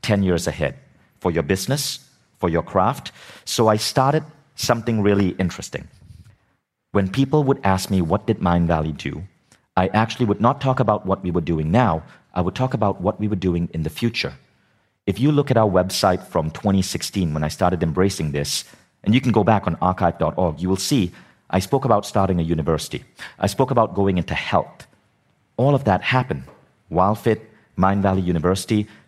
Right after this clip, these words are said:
I spoke about what wanted to happen ten years in the future. What's funny about this is, when you speak about the future as if it's now, people want to follow you. Customers want to buy from you. People want to be part of this future. And it's okay if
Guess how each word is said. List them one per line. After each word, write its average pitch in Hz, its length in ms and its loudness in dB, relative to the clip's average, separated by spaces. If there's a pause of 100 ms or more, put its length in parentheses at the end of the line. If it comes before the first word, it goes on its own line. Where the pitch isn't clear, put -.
I - 40 -10
spoke 165 240 -2
about 127 240 -2
what 107 320 0 (120)
wanted 98 300 0
to 120 80 0
happen 95 320 0
ten 101 240 0
years 95 240 2
in 85 60 -2
the 82 80 -2
future. 147 400 -4 (280)
What's - 200 -4
funny 196 260 2
about 151 280 2
this 190 180 0
is, 151 200 2
when 110 160 2
you 165 120 2
speak 185 320 2
about 135 180 4
the 113 60 -2
future 117 320 0
as 104 140 2
if 101 100 0
it's - 160 -6
now, 98 320 0 (1400)
people 123 340 0
want 95 340 2 (280)
to - 80 -16
follow 95 280 -2
you. 67 200 -10 (460)
Customers 110 500 0
want 92 320 0
to 80 60 -2
buy 87 240 2
from 73 220 -8
you. 67 180 -10 (280)
People 135 240 2
want 123 240 2
to 120 60 -2
be 98 160 0
part 131 400 0
of 92 140 -4
this - 180 -2
future. 143 420 -4 (460)
And 143 100 4
it's 151 140 0
okay 196 300 4
if - 280 2